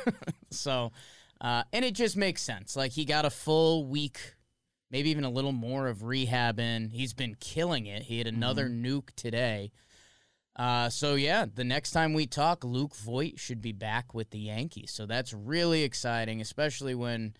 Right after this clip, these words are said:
Speaker 1: a couple of these lineups we trotted out, you know, Scherzer strikeout day, you know, starts to make a little more sense when
Speaker 2: It
Speaker 1: you
Speaker 2: was,
Speaker 1: look at it.
Speaker 2: it was the most, like,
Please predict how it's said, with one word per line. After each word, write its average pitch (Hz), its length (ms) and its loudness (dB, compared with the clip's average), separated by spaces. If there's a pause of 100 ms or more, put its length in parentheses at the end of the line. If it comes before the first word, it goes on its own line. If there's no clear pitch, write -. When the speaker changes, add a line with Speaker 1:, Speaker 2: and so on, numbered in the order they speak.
(440)
Speaker 1:
a 135 100 0
couple 190 340 6
of 160 80 8
these 147 200 2
lineups 147 480 2
we 123 100 -2
trotted 131 420 2
out, 120 380 0 (440)
you 110 100 -10
know, 104 200 -8
Scherzer 123 460 -4
strikeout 117 720 -2
day, 104 480 -8 (760)
you 131 100 -10
know, 113 100 -2
starts 139 400 -2
to 143 80 -4
make 135 240 -2
a 131 40 -2
little 131 200 -2
more 131 180 -2
sense 123 420 -2
when 165 120 2
Speaker 2:
It - 20 4
Speaker 1:
you 139 60 4
Speaker 2:
was, 135 80 2
Speaker 1:
look 107 200 -6
at 98 220 -6
it. 107 80 -2
Speaker 2:
it 147 60 4
was 139 160 2
the 135 80 -2
most, 135 420 2
like, 127 240 -4